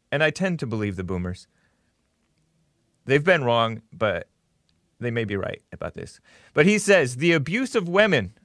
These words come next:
or he cl-, supposedly said, "The abuse of women and girls is the most pervasive and unaddressed human rights violation on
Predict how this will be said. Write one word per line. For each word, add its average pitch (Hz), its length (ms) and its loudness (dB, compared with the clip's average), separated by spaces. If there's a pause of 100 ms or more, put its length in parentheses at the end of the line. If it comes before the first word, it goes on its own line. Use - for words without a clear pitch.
(140)
or 113 120 -2
he 123 100 -4
cl-, - 220 -8 (200)
supposedly 113 640 -4
said, 90 340 -4 (300)
"The 156 120 2
abuse 160 380 4
of 127 100 -2
women 139 360 2
and 107 160 0
girls 120 340 2
is 110 140 -6
the 127 140 -2
most 143 380 -2
pervasive 120 840 -2
and 117 220 -4
unaddressed 147 680 2
human 170 320 -2
rights 139 280 2
violation 113 680 2
on 135 200 0